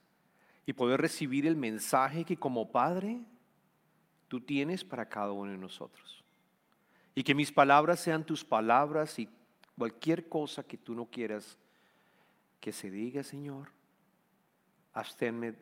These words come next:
a decirlas. Esa es nuestra oración hacia ti, Padre. Amén. Amén. Amén. Feliz día del Padre a cada uno de ustedes. Feliz día.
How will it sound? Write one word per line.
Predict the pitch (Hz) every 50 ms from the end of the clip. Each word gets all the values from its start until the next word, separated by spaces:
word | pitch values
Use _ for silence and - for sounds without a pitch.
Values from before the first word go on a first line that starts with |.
| - -
a | - 101
decirlas. | 95 95 - - - 104 90 - - - - - - - - _ _ _ _ _ _ _ _ _ _ _ _ _ _ _ _ _ _ _
Esa | - 135 135 131 - - 127
es | 120 113
nuestra | 117 110 110 - - - 107
oración | 95 92 87 85 - - - 113 104 92 82 - _ _ _ _ _ _ _ _ _ _ _ _ _ _ _ _ _ _ _ _ _
hacia | - 107 - - 101 92 -
ti, | - 120 110
Padre. | - - - - - - - - _ _ _ _ _ _ _ _ _ _ _ _ _ _ _ _ _
Amén. | - 117 104 92 90 80 - - _ _ _ _ _ _ _ _ _ _ _ _ _ -
Amén. | 113 107 101 90 80 69 - _ _ _ _ _ _ _ _ _ _ _ -
Amén. | - 85 69 62 - _ _ _ _ _ _ _ _ _ _ _ _ _ _ _ _ _ _ _ _ _ _ - _ _ _ _ _ _ _ _ _ _ _ _ _ _ _
Feliz | - 165 175 202 208 185
día | 180 220 233 233
del | 240 220 170
Padre | - 208 208 214 214
a | 202 -
cada | 226 202 214
uno | 208 208 202 208
de | 202
ustedes. | 190 185 - - 226 254 294 226 160 - -
Feliz | - 165 147 135 151 165 170 151
día. | - - 214 269 349 330 247 123